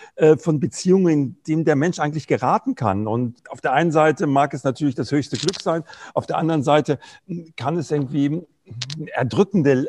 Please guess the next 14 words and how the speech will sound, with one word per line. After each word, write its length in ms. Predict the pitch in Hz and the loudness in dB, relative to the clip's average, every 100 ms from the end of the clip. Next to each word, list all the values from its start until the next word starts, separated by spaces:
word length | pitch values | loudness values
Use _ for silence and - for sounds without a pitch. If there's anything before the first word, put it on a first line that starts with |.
| - | -2
Last 500 | 135 135 180 - - | 0 2 2 -2 -2
bereiten. 640 | 156 107 107 127 262 277 - - - - | 0 4 4 2 -2 -4 -6 -18 -20 -8
Das 140 | 135 151 | -4 2
heißt 260 | 165 151 | 2 2
also, 380 | - 151 151 143 - - - | 2 4 4 2 -2 -20 -12
wenn 480 | 120 110 139 170 226 | -10 2 4 4 0
ich 240 | 220 160 - | -6 -8 -2
so 140 | 160 | 0
eine 280 | 160 143 151 | 2 2 2
Ausstellung 500 | 151 - 175 147 135 | 2 2 2 2 2
kuratiere, 640 | 151 135 127 - 214 156 | 0 2 2 2 2 2
indem 260 | 127 147 147 | 2 0 -2
ich 100 | - | -2
schaue, 400 | 147 165 196 | 0 2 2